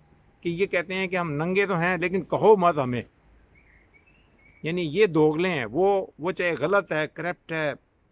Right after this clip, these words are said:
कुछ भी है, लेकिन वो कहता है, "मैं जो हूँ वो सामने नज़र आ रहा हूँ." ये नून लीग वाले, ये जो इनके हुक्मरान ख़ानदान है,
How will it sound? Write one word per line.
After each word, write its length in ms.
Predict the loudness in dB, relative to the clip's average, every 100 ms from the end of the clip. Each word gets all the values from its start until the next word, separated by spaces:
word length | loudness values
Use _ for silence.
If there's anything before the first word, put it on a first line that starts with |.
| _ -12
कुछ 220 | -10 -8
भी 180 | -2 -2
है, 220 | -2 -12 -20 _ _ _ _ _ _ _ _ _ _ _ -8
लेकिन 220 | -6 -4
वो 120 | -4
कहता 300 | -4 -4 -2
है, 60 | -4
"मैं 120 | -4
जो 160 | -6 -8
हूँ 420 | -6 -4 -2 -4 -10 -10
वो 120 | -8
सामने 400 | -8 -8 -6 -4
नज़र 280 | -6 -8 -10
आ 120 | -12
रहा 120 | -14 -18
हूँ." 80 | -18 _ _ _ _ _ _ _ _ _ _
ये 220 | -2 0
नून 300 | 0 -2 -2
लीग 220 | -2 -4
वाले, 240 | -4 -4 -4 -10 _ _ _ _ _ _
ये 80 | -8
जो 140 | -4 -4
इनके 300 | -4 -4 -4 -6 -14 _ _ _
हुक्मरान 440 | -10 -6 -2 -2 -2
ख़ानदान 480 | -4 -2 -2 -2
है, 120 | -4